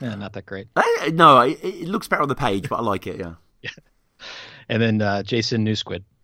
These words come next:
Speaker 2: Newsquid. <laughs> I should, I should say as well, uh,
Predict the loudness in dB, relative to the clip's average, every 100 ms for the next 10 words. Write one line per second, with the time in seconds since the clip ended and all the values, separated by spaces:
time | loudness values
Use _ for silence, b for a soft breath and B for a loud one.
0 | -8 -6 -6 -6 -8 -8 -12 -10 -10 2
1 | 4 4 4 2 4 2 6 4 4 -2
2 | -2 -2 4 4 4 0 2 4 4 6
3 | 6 6 4 0 0 2 0